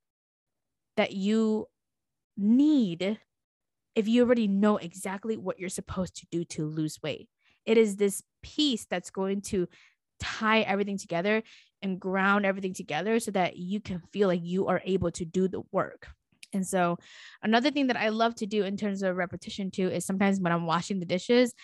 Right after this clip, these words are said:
I just, like, repeat mantras in my head, like chanting. I also love practicing when I'm in the shower.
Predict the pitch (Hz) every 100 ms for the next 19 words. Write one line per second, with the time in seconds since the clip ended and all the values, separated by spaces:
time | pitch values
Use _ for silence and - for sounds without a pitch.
0 | - - _ _ _ _ - 196 202 214
1 | - 180 175 - 180 - 214 202 - 180
2 | 160 196 226 214 233 233 226 226 240 240
3 | 180 175 - 202 190 220 - 262 262 269
4 | - - - 214 190 214 220 196 185 180
5 | - 175 - 196 196 180 165 165 165 156
6 | 170 - 269 262 247 254 247 240 240